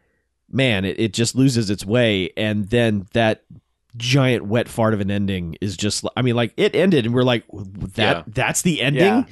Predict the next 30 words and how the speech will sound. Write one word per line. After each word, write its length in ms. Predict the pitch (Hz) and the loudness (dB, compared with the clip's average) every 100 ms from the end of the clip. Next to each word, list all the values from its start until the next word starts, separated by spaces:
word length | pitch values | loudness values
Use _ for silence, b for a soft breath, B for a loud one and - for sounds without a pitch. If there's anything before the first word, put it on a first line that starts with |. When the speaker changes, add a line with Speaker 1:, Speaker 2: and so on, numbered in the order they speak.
| - | -4
Speaker 3:
there's, 220 | 135 131 | -2 2
like, 100 | 202 | 2
Speaker 1:
That's, 80 | 139 | 4
Speaker 3:
no 120 | 139 | 4
resolution 520 | 123 117 107 104 101 | 4 0 -2 -8 -2
Speaker 1:
that's 140 | 208 - | -2 0
fucking 300 | 277 269 - | -2 0 -2
Speaker 3:
whatsoever. 40 | |
Speaker 1:
terrible. 760 | - - 214 330 277 131 107 87 | -4 -4 0 4 4 4 0 0
That's 340 | 120 202 - - _ - | 0 0 -4 -10 _ -20
bad. 800 | - - 127 190 165 76 65 - b b 165 | -8 -2 0 2 2 0 -4 -10 b b -6
Speaker 2:
It 100 | 170 | -2
looks 300 | 208 254 196 | 0 0 2
like 160 | 160 | 2
they 120 | 160 | 4
were 120 | 143 135 | 4 4
just 420 | 117 156 - 113 | 2 0 0 -2
directly 440 | 113 110 110 104 | 2 2 2 0
setting 400 | 95 - 104 95 | 0 0 0 0
up 200 | 92 - | -2 -2
for 520 | - 101 87 85 80 - _ _ _ _ _ _ | -4 -2 0 0 -4 -8 _ _ _ _ _ _
Santa's 460 | - 123 104 - 90 | -6 -2 0 0 -4
Sleigh 340 | - 95 82 | -2 -2 -2
two 420 | 82 - 82 62 - | -4 -2 -2 -4 -8
Speaker 1:
Maybe. 460 | 202 165 101 113 - | -6 -4 -6 -8 -14
Speaker 2:
for 160 | _ 98 | _ -6
some 260 | - 98 80 | -2 -2 -2
reason. 300 | 69 - 62 | -6 -8 -4
Speaker 1:
Maybe. 440 | 226 110 98 92 _ | -2 -2 -6 -10 _
But, 300 | 151 139 131 | 0 0 0